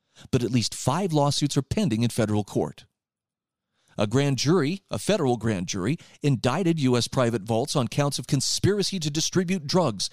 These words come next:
launder money, and avoid mandatory deposit reporting requirements. In legal fire,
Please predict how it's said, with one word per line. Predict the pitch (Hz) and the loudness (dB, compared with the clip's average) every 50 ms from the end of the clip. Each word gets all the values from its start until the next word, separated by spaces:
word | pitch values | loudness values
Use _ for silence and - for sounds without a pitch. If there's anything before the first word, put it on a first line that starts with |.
| - - - - | -10 -20 -12 -4
launder | - 107 120 160 175 180 175 175 | 0 0 2 2 2 2 2 4
money, | 156 139 151 170 180 151 | 4 4 2 2 0 0
and | 135 131 | 0 0
avoid | 107 95 120 135 147 120 | 2 2 2 2 2 0
mandatory | 110 123 156 170 156 - 160 160 165 | 0 0 0 0 -2 0 0 0 2
deposit | 160 147 127 - - 135 151 147 156 - | 2 0 0 0 0 0 0 0 -2 0
reporting | 160 147 - - 175 151 123 127 | -2 0 0 0 0 2 2 2
requirements. | 131 143 - - 196 190 151 110 87 80 80 - - - - - _ _ _ _ _ _ _ _ _ _ _ _ _ _ _ _ _ _ _ _ _ _ - - | 0 0 2 2 0 2 2 0 -2 -4 -6 -6 -6 -6 -6 -8 _ _ _ _ _ _ _ _ _ _ _ _ _ _ _ _ _ _ _ _ _ _ -2 0
In | 143 147 131 120 | 2 2 4 4
legal | 147 202 196 196 185 | 2 2 2 2 0
fire, | 170 - 139 123 113 104 107 | 2 2 0 2 2 2 0